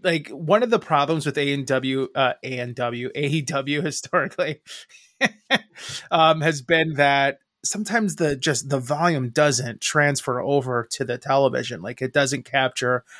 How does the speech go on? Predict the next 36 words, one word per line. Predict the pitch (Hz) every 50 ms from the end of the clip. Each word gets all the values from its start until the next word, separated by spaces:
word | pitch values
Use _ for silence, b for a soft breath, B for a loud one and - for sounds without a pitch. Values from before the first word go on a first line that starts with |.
| B B
how | - - 147 143
loud | 131 123 120 123 135 135 131
it | 117 127
is. | 131 131 127 120 -
And | - - 147 143
even | - 156 165 165 156 190 180 175 156
as | 120 147 131 131
much | 135 131 139 135 -
as | 160 -
fans | - - 139 131 131 135 139 131
online | 135 127 127 120 117 127 123 127 127
would | 120 113 120
tweet | - - - 135 127 -
and | 131 127
say, | - - 127 127
like, | 131 127 120 117 120 - b b b b b b _
"Holy | - 170 165 151 135
shit, | 120 - - 160 147 - -
the | 135 127 120 113 113
crowd | - - - 147 147 147 151
is | 139 120
going | 135 127 120 117
crazy | - - 147 143 135 123 123
for | 117 - 113
Christian," | - - 143 135 - - 139 123 120 117
and | 113 113 113
going, | 131 131 131 127 123 123 120 120 b b b b b b b b _
you | 143 135
know, | 127 127
giving | 123 143 135 131
him | 127 123
huge | 120 - - - 170 156 139 123 -
heel | - - 156 151 143
heat, | - - 131 123 123 - -
it | 165 - -
was | 156 143 123 107